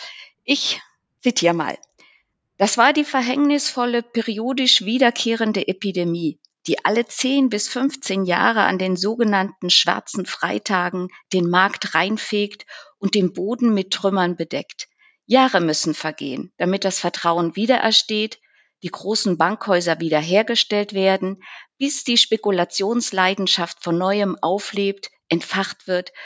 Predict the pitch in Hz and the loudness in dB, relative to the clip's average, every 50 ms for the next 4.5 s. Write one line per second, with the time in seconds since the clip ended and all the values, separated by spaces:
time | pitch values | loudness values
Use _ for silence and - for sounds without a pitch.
0 | - - _ _ 208 208 - 214 - 247 - - - 294 - - - 233 220 226 | -20 -20 _ _ -6 -4 -4 -4 0 2 2 2 2 0 -2 -2 -2 0 2 4
1 | 202 214 208 214 208 196 202 - 196 175 160 160 151 147 135 - - 101 - - | 4 2 2 2 -4 -4 -4 -4 -4 -4 -2 -2 -4 -6 -8 -8 -8 -8 -8 -10
2 | - - - - - - - _ - - 196 202 196 196 220 240 233 226 202 - | -14 -18 -20 -20 -20 -20 -20 _ 0 2 4 4 4 4 4 4 4 4 4 2
3 | - - 247 247 277 269 269 240 220 226 208 196 208 190 196 185 196 208 208 - | -2 -6 -4 -4 -2 0 0 0 2 0 2 2 4 4 4 4 2 0 -2 -4
4 | 208 202 - - 202 196 190 190 190 - | -6 -6 -4 -6 -4 0 0 0 0 -2